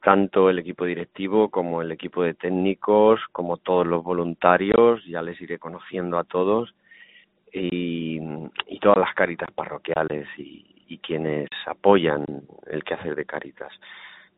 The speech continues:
Magnífico. Retos. No, no me importan tanto los que tengamos que afrontar materiales, que la gente, hay gente preparada, disponible, dispuesta, servicial, emocionada y con pasión.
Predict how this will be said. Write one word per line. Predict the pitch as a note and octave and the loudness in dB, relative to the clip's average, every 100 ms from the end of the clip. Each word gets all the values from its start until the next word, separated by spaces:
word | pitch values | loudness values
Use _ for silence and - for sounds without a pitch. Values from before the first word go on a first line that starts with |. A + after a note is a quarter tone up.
| _ | _
Magnífico. | G2 F2+ F2 D#2+ - - - - _ _ _ _ _ | 2 4 4 0 -4 -12 -16 -18 _ _ _ _ _
Retos. | - F#2+ G2 - C#2 - - - _ _ _ _ _ - | 0 4 4 2 -10 -14 -16 -16 _ _ _ _ _ -10
No, | G#2 G#2 A2+ B2 A#2+ A#2 - - | -2 2 4 6 6 4 0 -8
no | G#2+ A2+ | -4 -2
me | A#2 | -2
importan | G#2 G2+ F2+ F2+ F2 | -4 -4 -4 -4 -4
tanto | F2+ F2+ E2+ | -4 -4 -4
los | E2 - | -6 -10
que | - | -10
tengamos | E2+ F2+ F#2 | -2 0 0
que | - F2 | -2 -6
afrontar | - E2+ E2+ E2 | -6 -8 -2 -2
materiales, | E2 E2 E2 F2+ A#2+ D#3+ F#3+ - | -2 -4 -2 4 4 4 -2 -6
que | F2 | -2
la | E2 | -2
gente, | - F#2+ F2 E2+ D#2+ D2+ D2 - | 0 -2 -2 -4 -4 -4 -8 -6
hay | - E2 | -6 -6
gente | - B2 B2 | -4 0 0
preparada, | A#2+ A2 E2 D#2+ D#2+ D#2+ D#2+ D#2+ D#2+ D#2 | 2 2 4 4 4 2 0 2 0 -2
disponible, | D#2+ - D#2+ D#2 D#2 D#2+ | -6 -12 -8 -8 -6 -6
dispuesta, | D#2 - D#2 D2+ - D#2 | -8 -10 -10 -6 -6 -6
servicial, | D#2+ D#2+ - E2 D#2 D2+ D2+ D2+ - - - - - | -8 -14 -12 -4 0 2 2 -2 -8 -20 -20 -20 -4
emocionada | F#2+ F2 - F2+ D#2+ D#2+ E2 E2 E2 E2 | 0 0 0 0 0 2 2 2 2 2
y | E2 D#2+ | 0 -8
con | - E2 D#2 | -6 -6 -6
pasión. | E2+ - F2 E2 A#2 | -8 -6 -4 -2 -2